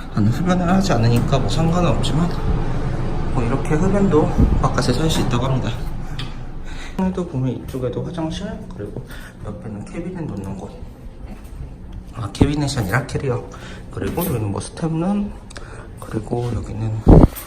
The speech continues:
똑같이 워시룸인데요. 오, 페브리즈도 있고. 대박인데요, 이거?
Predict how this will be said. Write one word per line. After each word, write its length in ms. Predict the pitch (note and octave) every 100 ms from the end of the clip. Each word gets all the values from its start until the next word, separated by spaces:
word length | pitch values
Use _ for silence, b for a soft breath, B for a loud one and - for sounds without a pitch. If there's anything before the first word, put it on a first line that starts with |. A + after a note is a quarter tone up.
| - - - - - - - - - B B B -
똑같이 440 | - F3+ - D#3
워시룸인데요. 840 | G#2 G2 - B2 A2 G2+ A2 D3 - - - - - B B B - -
오, 160 | B2 -
페브리즈도 600 | - E3+ F3 G3+ - F3
있고. 220 | D#3+ - - -
대박인데요, 480 | - A#2+ C#3 B2 A#2
이거? 140 | B2+